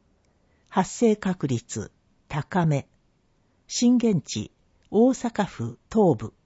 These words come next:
市内に住む約一割の人が避難所生活を余儀なくされます。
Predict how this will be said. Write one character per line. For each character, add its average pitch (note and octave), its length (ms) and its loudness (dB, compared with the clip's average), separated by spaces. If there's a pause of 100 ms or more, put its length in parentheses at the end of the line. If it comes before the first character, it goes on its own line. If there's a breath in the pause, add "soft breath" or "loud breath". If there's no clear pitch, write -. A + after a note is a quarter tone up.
(1160)
市 C#4 200 0
内 A#3+ 240 2
に D3+ 140 0
住 E3 200 -2 (120)
む D3+ 120 -4
約 G#3 380 2
一 F3 260 -2
割 B3 260 0
の D3+ 140 0
人 - 260 -4
が C3 240 -2 (440)
避 G#3 180 2
難 A#3 220 6
所 A#3 100 2
生 A3 240 0
活 D3+ 380 -2
を C3 200 4
余 G#3 200 6
儀 G#3+ 80 6
な D3+ 100 2
く - 80 -10
さ - 220 -6
れ A#2 100 -2
ま A2+ 140 -4
す。 - 280 -18